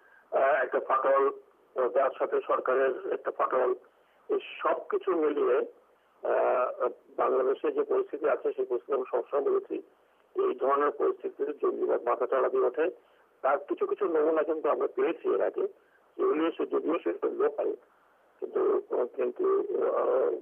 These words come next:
আহ, এই লোকাল জঙ্গিবাদ আর আন্তর্জাতিক পরিমণ্ডলের জঙ্গিবাদের ভিতরে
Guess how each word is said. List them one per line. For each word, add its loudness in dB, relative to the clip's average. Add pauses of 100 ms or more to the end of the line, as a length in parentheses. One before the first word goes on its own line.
(880)
আহ, 2 (380)
এই 0
লোকাল 2
জঙ্গিবাদ 0 (500)
আর 0
আন্তর্জাতিক 0
পরিমণ্ডলের 2
জঙ্গিবাদের 2
ভিতরে 0